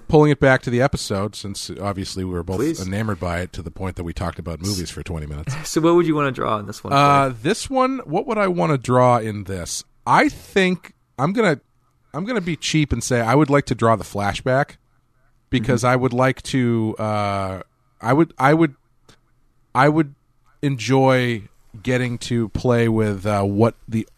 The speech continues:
Speaker 1: the old version of Batman's costume looks like. You know, uh,
Speaker 2: Mm-hmm.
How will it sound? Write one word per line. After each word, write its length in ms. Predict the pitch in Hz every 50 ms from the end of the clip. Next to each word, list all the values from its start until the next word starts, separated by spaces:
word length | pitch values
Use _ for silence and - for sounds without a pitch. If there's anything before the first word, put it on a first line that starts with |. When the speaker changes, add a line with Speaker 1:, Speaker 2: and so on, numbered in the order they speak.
| _ -
Speaker 1:
the 300 | 117 - - 113 113 110 -
old 260 | 135 127 135 131 113
version 340 | 104 120 120 120 107 117 107
of 120 | 101 87
Batman's 420 | 90 104 101 101 92 101 95 90 -
costume 460 | - 110 98 90 - - 98 90 90
looks 220 | 82 80 - -
like. 360 | - 82 76 71 - - - -
You 100 | 92 90
know, 200 | 87 85 85 82
uh, 400 | 87 90 90 90 87 87 85 82
Speaker 2:
Mm-hmm. 260 | 80 110 113 107 101